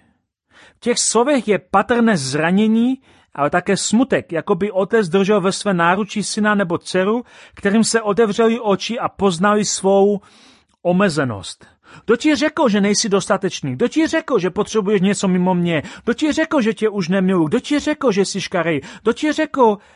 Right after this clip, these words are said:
že tvé sny jsou hloupé? Kdo ti řekl, že už to nikdy dokážeš?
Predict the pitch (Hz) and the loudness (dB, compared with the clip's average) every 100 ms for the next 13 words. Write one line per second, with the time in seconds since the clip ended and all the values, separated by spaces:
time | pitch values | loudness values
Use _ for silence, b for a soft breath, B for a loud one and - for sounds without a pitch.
0 | b 151 202 - 214 - 208 214 220 185 | b -4 -4 0 -2 2 0 2 2 2
1 | 196 202 202 160 135 254 - 302 311 302 | 4 2 2 0 2 -2 0 0 0 0
2 | 269 226 233 240 214 220 208 208 190 180 | 0 2 0 2 4 2 2 -2 -2 -2